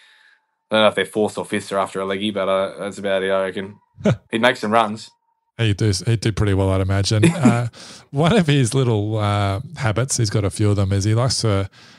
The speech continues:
Speaker 2: have a bar of chocolate after he scores a Test match hundred. Now,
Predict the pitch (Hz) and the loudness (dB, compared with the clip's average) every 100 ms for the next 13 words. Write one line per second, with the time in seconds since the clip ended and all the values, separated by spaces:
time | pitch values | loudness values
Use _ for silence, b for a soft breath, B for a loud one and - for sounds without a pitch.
0 | B - 107 95 113 104 92 - 104 - | B -4 -2 0 0 0 0 0 0 0
1 | 95 - _ _ 104 92 101 - 107 90 | -2 -4 _ _ -4 -2 -2 0 0 0
2 | - 107 - 95 92 101 98 95 92 107 | 0 -2 0 -2 -2 0 0 0 -2 -4